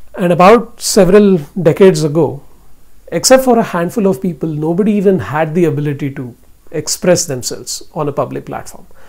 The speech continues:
But big tech companies have changed that. I mean, think about YouTube. It doesn't cost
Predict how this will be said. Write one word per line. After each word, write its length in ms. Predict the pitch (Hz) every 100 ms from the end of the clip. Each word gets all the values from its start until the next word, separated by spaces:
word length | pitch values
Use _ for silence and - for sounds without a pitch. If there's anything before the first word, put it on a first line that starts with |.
| - - - - - - -
But 320 | 143 165 151 135
big 280 | 220 -
tech 220 | 247 226 -
companies 640 | 165 160 151 135 120 -
have 640 | - - - 170 151 151
changed 400 | - 156 160 -
that. 260 | - - - - - - - - -
I 100 | 170
mean, 120 | 180
think 240 | 214 220
about 280 | 196 202 180
YouTube. 420 | 165 156 - - - - - - - - - - - - - - _ - - 190
It 220 | 185 151
doesn't 500 | 214 220 277 240 - _ -
cost 480 | - 170 180 -